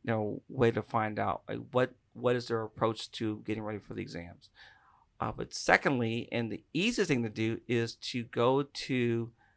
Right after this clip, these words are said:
your state's, um, website, um, and find out. For, so, for example, in Texas, it's the Texas Education Association.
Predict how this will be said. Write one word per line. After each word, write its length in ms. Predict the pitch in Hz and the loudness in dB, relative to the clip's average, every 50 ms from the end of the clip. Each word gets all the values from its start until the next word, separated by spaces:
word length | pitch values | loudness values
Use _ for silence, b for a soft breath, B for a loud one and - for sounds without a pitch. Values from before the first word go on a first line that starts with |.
| b b _ - | b b _ -10
your 460 | - 123 123 123 120 120 117 110 95 82 | -4 0 4 6 6 6 6 4 2 -2
state's, 840 | - - - - - 139 135 139 135 - - _ _ - - - - _ _ - - | -6 -8 -4 0 4 4 6 6 4 0 -4 _ _ -16 -16 -16 -16 _ _ 0 4
um, 360 | 117 117 113 104 107 - - - - - | 4 4 4 4 0 -4 -10 -12 -6 2
website, 760 | 123 131 143 151 - - - 120 90 85 110 131 - - - b b b b b b b b b b _ - | 6 6 6 6 6 2 2 2 2 2 2 -2 -4 -8 -20 b b b b b b b b b b _ 2
um, 540 | - 120 120 110 107 110 107 110 113 113 - - _ _ _ _ _ - | 4 6 6 8 6 4 4 2 -2 -6 -8 -12 _ _ _ _ _ 2
and 240 | 127 127 123 120 120 | 2 4 4 4 6
find 200 | - 131 131 131 | 8 8 8 8
out. 180 | 120 127 123 - | 8 4 2 -2
For, 160 | - 107 - - | -8 -10 -8 -4
so, 160 | 123 123 113 | -2 -2 -2
for 80 | - | -2
example, 280 | 120 117 123 107 104 113 | -2 0 0 0 0 0
in 60 | 113 | -2
Texas, 400 | - - 110 113 - - 110 - | 2 2 2 2 2 -4 -6 -4
it's 140 | 107 110 - | -4 -6 -6
the 60 | - | -6
Texas 380 | - - - 117 - - 113 113 | -4 0 0 0 0 -2 -6 -2
Education 600 | - - 110 - 107 - 123 107 107 - - 110 | -2 -2 -4 -4 -4 -2 0 0 0 -2 -6 -6
Association. 760 | 104 - 104 101 98 - 110 98 87 82 - - - - - | -4 -4 -4 -4 -4 0 0 0 0 0 -2 -8 -10 -12 -18